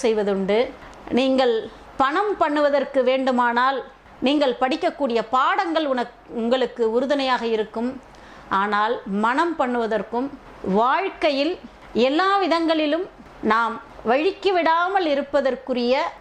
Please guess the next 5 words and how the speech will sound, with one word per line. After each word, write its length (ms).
வழிகாட்டும் 1000
ஒரு 240
துணையாக 560
இருக்கக்கூடியது 840
தமிழ்தான், 580